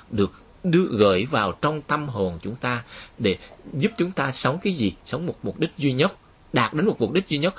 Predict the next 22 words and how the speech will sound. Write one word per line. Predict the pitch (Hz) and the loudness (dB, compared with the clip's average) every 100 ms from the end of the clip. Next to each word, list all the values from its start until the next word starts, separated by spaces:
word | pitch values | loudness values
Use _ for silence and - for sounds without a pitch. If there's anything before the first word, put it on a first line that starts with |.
| - - | -14 -2
trở | 107 85 - | 0 2 -2
thành | 104 90 92 - - | -4 -4 -8 -18 -12
dưỡng | 95 104 90 131 175 - | 0 2 2 0 -4 2
tử, | 95 120 190 - - _ - | 2 4 0 0 -16 _ -8
trở | 98 - | -8 -6
thành | 92 82 - | -10 -10 -4
con, | 131 139 135 - - - | -2 0 -4 -12 -20 -10
thưa | 131 | -8
anh | 120 | -8
chị | 110 92 | -6 -6
em. | 82 - - - | -6 -18 -20 -12
Đó, | 85 85 87 - - | -8 -6 -6 -10 -4
Thiên | 170 139 | -2 0
Chúa | 190 | 0
chúc | 262 | 0
lành | - 123 98 | 0 0 0
cho | 151 | -2
chúng | 190 | 0
ta | 175 | 0
bằng | 165 95 | 0 -2
cách | 165 | -2
đó. | 151 135 | 0 0